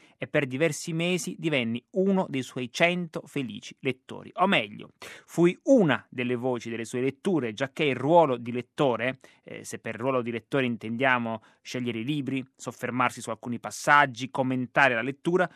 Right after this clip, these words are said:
continuava a essere esclusivamente suo. "Le letture di Borges erano sempre illuminanti e originali",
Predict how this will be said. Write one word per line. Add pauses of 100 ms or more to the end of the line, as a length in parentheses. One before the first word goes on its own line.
(140)
continuava
a
essere (240)
esclusivamente
suo. (320)
"Le
letture
di
Borges
erano
sempre (160)
illuminanti
e
originali",